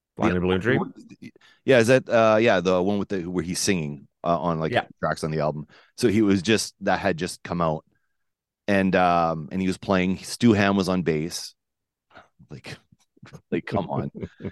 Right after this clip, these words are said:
Speaker 2: Anyway, he's playing, and I, I wasn't super familiar at that point. Like, I'd heard, I had, I,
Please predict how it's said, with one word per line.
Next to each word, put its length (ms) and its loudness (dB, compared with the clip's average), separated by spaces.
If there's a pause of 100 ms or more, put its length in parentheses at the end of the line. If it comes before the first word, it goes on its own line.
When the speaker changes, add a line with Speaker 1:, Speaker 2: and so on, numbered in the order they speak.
(480)
Speaker 2:
Anyway, 340 4
he's 200 4
playing, 640 2
and 180 -2
I, 140 2
I 120 2
wasn't 360 2
super 340 0
familiar 440 0
at 120 -4
that 180 -6
point. 340 -8
Like, 180 2
I'd 220 2
heard, 520 2 (300)
I 80 0
had, 320 0 (380)
I, 160 -14